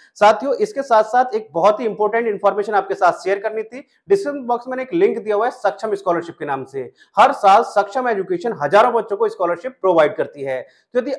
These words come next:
आपको भी किसी भी कोर्स में एडमिशन लेना है तो वहां पर जाकर आप अपना रजिस्ट्रेशन कर सकते हैं।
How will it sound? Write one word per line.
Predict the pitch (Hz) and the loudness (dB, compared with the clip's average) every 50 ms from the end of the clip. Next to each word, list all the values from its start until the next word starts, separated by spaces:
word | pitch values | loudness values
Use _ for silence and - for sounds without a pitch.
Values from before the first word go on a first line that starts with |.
| - 170 | 2 4
आपको | 180 202 226 269 - - 240 233 | 6 8 6 6 4 0 -2 -2
भी | 180 190 262 | -2 -2 -6
किसी | 269 - - 202 170 - 220 214 | -8 -8 -10 -12 -10 -8 -8 -6
भी | 202 285 302 | -6 -6 -8
कोर्स | 294 - 233 220 - - | -4 -2 -2 -2 -2 -2
में | 208 214 220 | -2 -2 -2
एडमिशन | 170 165 165 175 170 175 247 233 | -2 0 -2 -2 -2 -2 -2 -2
लेना | 208 175 165 160 156 | -2 0 -2 -2 -2
है | 151 170 202 262 - _ _ _ - | -4 -4 -6 -8 -10 _ _ _ -12
तो | 214 | -6
वहां | 202 190 185 185 214 | 0 2 4 4 4
पर | 220 254 240 | 4 2 0
जाकर | 214 226 220 220 247 - - | 0 0 0 0 -2 -2 4
आप | 160 185 214 220 | 6 6 6 6
अपना | 220 220 233 226 214 | 4 0 -4 -2 -2
रजिस्ट्रेशन | 208 196 202 202 175 196 165 156 | -2 -2 -2 -4 -6 -6 -6 -4
कर | - 185 196 208 | 0 2 2 2
सकते | - 240 220 233 - 226 | 2 -2 -4 -4 -4 -6
हैं। | 226 254 302 - _ | -6 -6 -6 -10 _